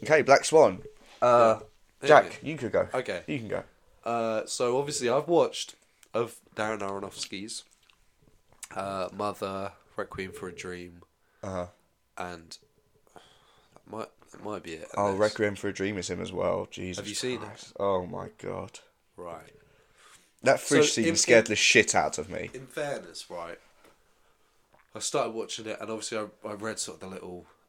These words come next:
Speaker 2: uh, blurb to this film, and I thought, "Well, I know where this is going. You
Speaker 1: Yeah.
Speaker 2: know, it's gonna be fucking miserable."
Speaker 1: It's
Speaker 2: As
Speaker 1: n-,
Speaker 2: they always are.
Speaker 1: it's not an easy watch. It's really
Speaker 2: And,
Speaker 1: not.
Speaker 2: well, to be fair,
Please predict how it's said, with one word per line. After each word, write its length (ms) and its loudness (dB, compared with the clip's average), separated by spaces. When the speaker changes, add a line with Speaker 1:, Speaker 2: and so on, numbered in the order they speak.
Speaker 2:
uh, 320 -10
blurb 480 -10
to 140 -16
this 180 -14
film, 320 -16
and 160 -10
I 60 -14
thought, 300 -14
"Well, 200 -10
I 80 -10
know 120 -12
where 100 -14
this 200 -16
is 80 -14
going. 320 -18
You 120 -14
Speaker 1:
Yeah. 80 -10
Speaker 2:
know, 60 -16
it's 120 -20
gonna 100 -20
be 60 -20
fucking 580 -20
miserable." 560 -20
Speaker 1:
It's 240 -6
Speaker 2:
As 220 -6
Speaker 1:
n-, 80 -8
Speaker 2:
they 100 -14
always 300 -14
are. 240 -20
Speaker 1:
it's 120 -12
not 300 -6
an 80 -10
easy 240 -14
watch. 420 -6
It's 180 -18
really 360 -2
Speaker 2:
And, 60 -10
Speaker 1:
not. 260 -10
Speaker 2:
well, 300 4
to 180 -6
be 140 -10
fair, 640 -4